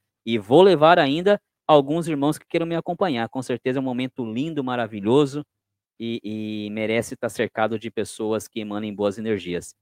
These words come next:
Veja a hora disso acontecer, me mantenha informado, por favor. Que bacana, fiquei feliz do, do canal tá,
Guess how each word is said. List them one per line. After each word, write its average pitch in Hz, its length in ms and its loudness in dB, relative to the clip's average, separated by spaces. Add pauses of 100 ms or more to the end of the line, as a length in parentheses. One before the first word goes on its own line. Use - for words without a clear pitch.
(300)
Veja 127 200 4
a 151 40 10
hora 151 180 8
disso 147 200 -6
acontecer, 165 480 -4
me 131 100 -4
mantenha 117 300 -4
informado, 147 480 -2
por 165 160 -4
favor. 120 460 -2
Que 165 60 -8
bacana, 175 360 -4
fiquei 175 180 -4
feliz 190 340 2
do, 151 180 0 (280)
do 135 120 -4
canal 131 380 0
tá, 110 300 -2